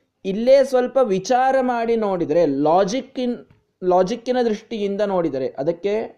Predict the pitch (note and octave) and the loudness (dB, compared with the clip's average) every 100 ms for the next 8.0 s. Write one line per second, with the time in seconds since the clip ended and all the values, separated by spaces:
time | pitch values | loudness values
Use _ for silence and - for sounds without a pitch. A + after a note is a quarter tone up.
0 | _ - C#3+ F#3 G3 F#3+ F3+ E3 D#3+ D#3+ | _ -8 -4 -2 -2 -4 -4 -4 -6 -8
1 | - D#3 D3 - - _ _ _ _ _ | -8 -8 -8 -10 -20 _ _ _ _ _
2 | _ _ _ _ _ C#3+ D#3 F#3 F#3 F#3 | _ _ _ _ _ -8 -4 -2 -4 -6
3 | - D#3+ D3+ C#3+ C#3 F3 F#3+ F3+ F3+ A2+ | -6 -4 -4 -4 -6 -6 0 0 0 -8
4 | A2+ _ _ _ _ _ C3 E3 F#3 E3 | -14 _ _ _ _ _ -4 2 2 2
5 | - - D3+ D#3+ D#3 B2 - _ - C#3 | -2 -6 -4 -4 -6 -8 -10 _ -10 -8
6 | - D#3+ D#3 - F3 D#3+ - C#3+ D3+ D#3+ | -4 -4 -4 -4 -4 -4 -8 -8 -6 -4
7 | D#3 E3 G3+ D3+ D3+ D#3+ D3+ B2+ A#2+ | -4 -6 -6 -4 -2 0 -2 -6 -8